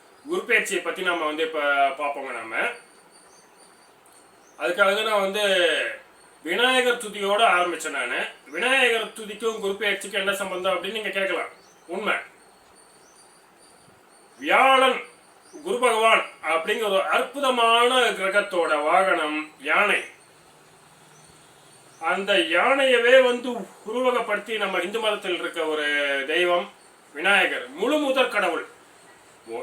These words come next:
எந்த வேலையா இருந்தாலும் இவர் கும்பிட்டு போனாதான் அந்த வேலை வந்து நல்லபடியா நடக்குங்கிறது நம்பிக்கை, அதுதான் உண்மை. அதனாலதான் நான் வந்து அந்த விநாயகர் துதியோட ஆரம்பிச்சேன் நானு. ஆஹ், அதுக்கு பின்னாடி சொன்ன அந்த காயத்ரி மந்திரமும் வந்து நம்ம குரு பகவானுக்கு உண்டானதுதான் அது.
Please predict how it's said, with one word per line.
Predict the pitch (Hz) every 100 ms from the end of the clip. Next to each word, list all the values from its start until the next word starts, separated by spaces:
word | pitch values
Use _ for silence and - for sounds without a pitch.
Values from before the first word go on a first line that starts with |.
| -
எந்த | - 226
வேலையா | 233 247 254
இருந்தாலும் | 233 269 269
இவர் | 240
கும்பிட்டு | 233 269 302
போனாதான் | 226 226 214 226 254
அந்த | 226 214
வேலை | 202 208 220
வந்து | 208 214 226
நல்லபடியா | 196 226 220 214
நடக்குங்கிறது | 196 202 220 202 196 208
நம்பிக்கை, | 196 208 262
அதுதான் | 226 214 233 220
உண்மை. | 269 233 175 - - - - - - - - - - - - - -
அதனாலதான் | 190 226 220 220 247
நான் | 233 214
வந்து | 233
அந்த | 233 202
விநாயகர் | 165 208 220 214 196
துதியோட | 185 196 214 214 214
ஆரம்பிச்சேன் | 190 180 175 165 139
நானு. | 123 135 127 - - - - - - -
ஆஹ், | 180 180
அதுக்கு | 180 185 185
பின்னாடி | 233 269
சொன்ன | 262 220 214
அந்த | 202 202 190 180 - - - -
காயத்ரி | - 262 262 240 233
மந்திரமும் | 214 202 214 269 247
வந்து | 214 214
நம்ம | 202 196 185 175 -
குரு | 196 208
பகவானுக்கு | 214 190 185 175 160
உண்டானதுதான் | 165 165 160 151 147 135
அது. | - 156